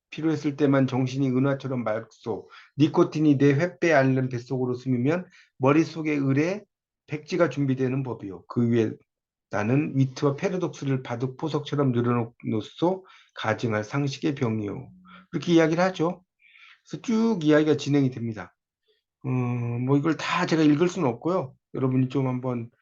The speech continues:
책은 읽었다는 전제하에서 말씀드리겠습니다. 자, 백칠십구 쪽을 보시면 마지막 단락. 그 삼십삼 번지라는 것이,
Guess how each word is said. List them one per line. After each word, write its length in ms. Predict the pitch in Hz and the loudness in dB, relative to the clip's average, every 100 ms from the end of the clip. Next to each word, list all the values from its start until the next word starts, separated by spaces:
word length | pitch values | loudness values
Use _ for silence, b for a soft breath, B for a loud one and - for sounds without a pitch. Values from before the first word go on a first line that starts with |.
| b b b _ _ | b b b _ _
책은 280 | - 180 180 | -6 -2 4
읽었다는 480 | 135 135 160 160 135 | 6 6 6 2 0
전제하에서 500 | 127 131 143 135 120 | 0 0 2 0 0
말씀드리겠습니다. 880 | 104 104 113 - 110 101 - - - b b b b b | -8 -10 -12 -10 -10 -12 -14 -20 -20 b b b b b
자, 140 | 135 | -2
백칠십구 640 | 165 180 254 240 - 185 185 | 0 2 4 2 0 -2 4
쪽을 300 | 214 202 170 | 6 6 6
보시면 580 | 147 156 170 180 95 - _ _ _ - - - - _ _ _ _ _ _ - | 4 2 0 0 -2 -10 _ _ _ -20 -20 -20 -20 _ _ _ _ _ _ -4
마지막 360 | 151 185 170 | -2 0 -2
단락. 320 | 139 113 95 _ _ _ _ _ _ | -2 -4 -6 _ _ _ _ _ _
그 400 | - 175 175 175 | -2 4 8 6
삼십삼 640 | 175 190 190 185 - 190 185 | 4 -2 -4 -8 -8 -4 0
번지라는 760 | 185 165 147 151 143 135 131 | 2 2 0 4 4 4 2
것이, 300 | 123 123 - | 0 -4 -8